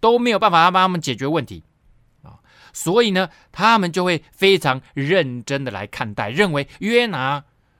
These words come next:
所传讲的这个信息，好像真的是他们的饥荒的真正的来源的原因，也就是上帝在惩罚他们了，而且那个才是序曲而已啊，接下来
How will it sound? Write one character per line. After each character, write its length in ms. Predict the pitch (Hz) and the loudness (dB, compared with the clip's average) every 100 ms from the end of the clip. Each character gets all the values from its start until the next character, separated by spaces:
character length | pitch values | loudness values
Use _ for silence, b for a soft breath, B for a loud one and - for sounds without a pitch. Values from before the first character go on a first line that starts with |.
| _ _ _ _ | _ _ _ _
所 180 | - 147 | -4 -2
传 460 | - 135 151 208 | -2 -2 0 -2
讲 240 | 185 143 123 | -2 -4 -4
的 100 | 131 | -8
这 140 | - | -8
个 80 | 156 | -8
信 380 | - - 208 143 | -6 -6 -4 -4
息， 420 | - - 107 110 b b - | -6 -10 -10 -12 b b -2
好 180 | 147 156 | 0 0
像 200 | 226 180 | -2 -2
真 180 | 233 | -4
的 100 | 214 | -4
是 260 | 165 214 165 170 | -6 -6 -8 -8
他 240 | - 214 220 | -4 0 0
们 120 | 185 | 0
的 100 | 185 | -2
饥 380 | - - 220 226 | -6 -12 -8 -2
荒 200 | 202 208 | -2 0
的 100 | 190 | -4
真 240 | - 220 | -4 -6
正 220 | 220 196 | -4 -4
的 80 | 165 | -4
来 240 | 139 127 156 | -4 -2 0
源 220 | 165 131 | 0 -2
的 100 | 139 | -4
原 260 | 139 127 135 | -6 -8 -8
因， 180 | 160 | -6
也 80 | 156 | -6
就 120 | 156 | -4
是 120 | 185 175 | -6 -8
上 280 | - 190 | -2 -2
帝 100 | 175 175 | -2 -6
在 80 | |
惩 200 | 160 127 | -6 -6
罚 140 | 110 117 | -6 -4
他 140 | 120 | -6
们 120 | 107 | -8
了， 100 | 85 - B B | -14 -20 B B
而 80 | 202 | -2
且 120 | 185 B | -2 B
那 140 | 262 | -4
个 120 | 226 208 | -2 0
才 180 | 156 | 0
是 180 | 190 208 | -2 -4
序 300 | 185 226 226 | -6 -6 -6
曲 260 | 170 - 107 | -6 -8 -8
而 160 | 120 151 | -8 -8
已 160 | 90 | -12
啊， 100 | 90 - - _ _ _ _ _ _ _ | -18 -20 -20 _ _ _ _ _ _ _
接 220 | 214 226 | -2 -2
下 260 | - 214 156 | 0 0 2
来 320 | 127 139 | 2 0